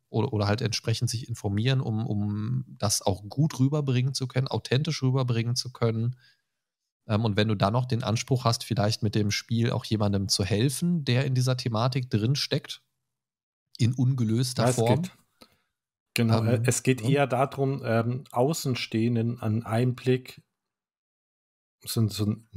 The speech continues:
Speaker 2: erhaschen zu lassen, wie
Speaker 1: Mhm.
Speaker 2: es quasi so einem Betroffenen geht,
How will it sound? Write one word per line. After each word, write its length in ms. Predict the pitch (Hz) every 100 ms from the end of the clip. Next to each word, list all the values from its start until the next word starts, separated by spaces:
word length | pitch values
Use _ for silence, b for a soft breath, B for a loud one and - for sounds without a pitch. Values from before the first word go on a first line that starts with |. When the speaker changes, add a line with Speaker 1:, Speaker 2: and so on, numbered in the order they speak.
| 110
Speaker 2:
erhaschen 520 | - 101 135 - 135
zu 140 | 120 117
lassen, 480 | 107 113 - 120 110
wie 80 | 123
Speaker 1:
Mhm. 60 |
Speaker 2:
es 160 | 131 -
quasi 340 | - 107 -
so 140 | 110 113
einem 80 |
Betroffenen 600 | 107 113 117 117 - 104
geht, 360 | 104 127 120 117